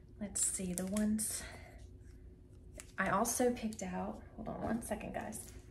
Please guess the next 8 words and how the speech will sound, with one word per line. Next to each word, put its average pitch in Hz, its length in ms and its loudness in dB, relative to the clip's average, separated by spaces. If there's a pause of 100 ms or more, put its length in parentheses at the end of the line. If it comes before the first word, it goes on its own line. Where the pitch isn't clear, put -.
(1500)
Um, 175 320 6
this 208 240 4
one 269 120 4
here, 190 580 4 (880)
and 190 180 2
I 190 120 2
love 180 340 2
it. 214 420 0